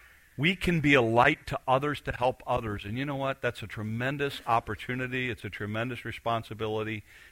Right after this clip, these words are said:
And it's something we need to take, I think, a little more seriously. So if you feel like you're kinda getting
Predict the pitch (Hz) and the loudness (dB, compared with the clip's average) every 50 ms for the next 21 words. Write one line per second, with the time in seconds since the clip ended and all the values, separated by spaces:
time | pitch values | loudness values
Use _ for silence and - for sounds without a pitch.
0 | _ - 104 101 104 - - - 120 117 - - 117 110 110 107 104 101 101 92 | _ -10 -8 -8 -8 -8 -6 -4 -4 -4 -4 -6 -6 -6 -4 -4 -4 -6 -6 -8
1 | 92 - - 104 92 - 92 - - 110 98 - 87 87 90 90 98 101 104 104 | -10 -8 -8 -8 -6 -6 -8 -8 -8 -10 -10 -8 -8 -8 -6 -4 -4 -4 -4 -4
2 | 104 110 110 - _ - 104 95 92 92 92 92 98 90 _ - - - 92 82 | -6 -8 -12 -16 _ -16 -14 -12 -10 -10 -10 -12 -14 -16 _ -20 -14 -10 -10 -10
3 | 80 80 78 - - 95 92 _ _ _ _ _ _ _ _ _ _ _ _ _ | -10 -10 -14 -16 -18 -20 -20 _ _ _ _ _ _ _ _ _ _ _ _ _
4 | _ _ _ _ _ _ _ _ _ _ _ _ _ _ _ _ _ _ _ _ | _ _ _ _ _ _ _ _ _ _ _ _ _ _ _ _ _ _ _ _
5 | _ _ _ _ _ _ - - 104 104 - - 151 175 175 165 - 175 175 175 | _ _ _ _ _ _ -8 -4 -4 -4 -2 0 0 2 0 0 0 2 4 6
6 | 156 156 151 147 143 - 151 143 - 151 139 139 135 123 131 139 - 135 117 113 | 8 8 8 8 6 4 -2 -2 2 2 4 4 4 4 4 2 2 2 -4 -4
7 | 101 90 | -6 -6